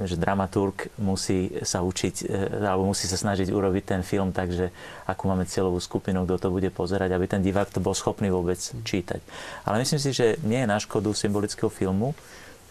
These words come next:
Speaker 1: keď zostáva do veľkej miery, e, nezrozumiteľný.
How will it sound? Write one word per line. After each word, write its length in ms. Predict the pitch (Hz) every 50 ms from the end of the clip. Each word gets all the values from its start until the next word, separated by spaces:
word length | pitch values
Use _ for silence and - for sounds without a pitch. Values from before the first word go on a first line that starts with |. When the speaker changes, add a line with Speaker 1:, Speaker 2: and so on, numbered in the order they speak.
| - - - - - - -
Speaker 1:
keď 260 | - 104 92 - -
zostáva 680 | 107 101 104 98 - - 107 104 98 101 95 92 95 - -
do 200 | - 104 101 98
veľkej 280 | 98 104 98 - 107 95
miery, 360 | 95 92 95 95 92 92 -
e, 240 | - - 101 92 92
nezrozumiteľný. 960 | 92 92 95 92 95 95 85 90 82 82 80 - - 82 82 85 95 - 101